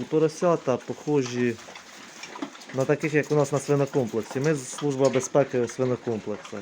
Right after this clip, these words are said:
Я: "Ого". Кажу: "Та ні, мужики, ну це взагалі ніяким боком до вас не касається, це наші пор-, а я, чого у вас хвости обрізані?" Кажу: "Ну, самі обрізали".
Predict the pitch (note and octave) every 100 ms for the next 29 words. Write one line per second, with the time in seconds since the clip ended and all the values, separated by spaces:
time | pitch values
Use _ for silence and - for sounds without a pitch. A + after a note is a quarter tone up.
0 | G#2+ B2 D3 C#3 A2+ A2+ G#2 - - C#3
1 | B2+ B2+ E3+ E3+ D#3+ B2 A#2+ A2+ A#2 A2+
2 | A2+ A2 B2+ A2+ A#2 - B2 A2 A2 A2+
3 | G#2+ G2+ - - - - - - - -
4 | - - - - - - A#2+ B2 B2+ B2
5 | B2 A#2 A2+ A#2 A2 A2+ G#2+ A2+ G#2 A2+
6 | B2+ A2+ - G#2+ A2+ A2+ G#2+ - G#2+ A#2
7 | C3+ D3 D#3 D3+ F#3 D#3+ C3+ - C3 -
8 | B2+ A2+ G#2 G#2+ G#2+ G2 G2+ F#2+ A2+ C#3
9 | D3 A#2 B2+ A#2 G#2+ G2 - - - -
10 | - - - F#2+ G#2 F#2 A2 A2+ G#2